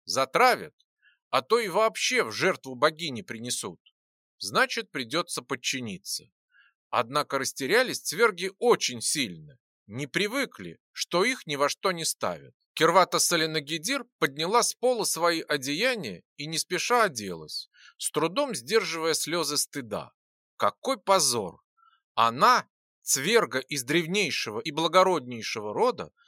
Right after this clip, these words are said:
предложила себя как последняя шлюха. Она готова была отдать владыке свою невинность, а её великий дар отвергли,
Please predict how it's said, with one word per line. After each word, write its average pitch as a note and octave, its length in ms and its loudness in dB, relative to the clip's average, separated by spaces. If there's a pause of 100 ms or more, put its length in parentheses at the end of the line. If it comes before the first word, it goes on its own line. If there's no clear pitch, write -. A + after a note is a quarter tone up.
(260)
предложила F#3 720 2
себя B2 380 0
как - 240 -2
последняя G3+ 560 -2
шлюха. C#3 640 -4 (480)
Она F3 240 2
готова E3 520 2
была D3 280 0
отдать C#3+ 560 0
владыке D3+ 560 -2
свою F#3 360 0
невинность, C#3 840 -8 (460)
а B2+ 120 8
её C#3 320 2
великий C#3 500 -6
дар G#3+ 420 4
отвергли, F3 920 2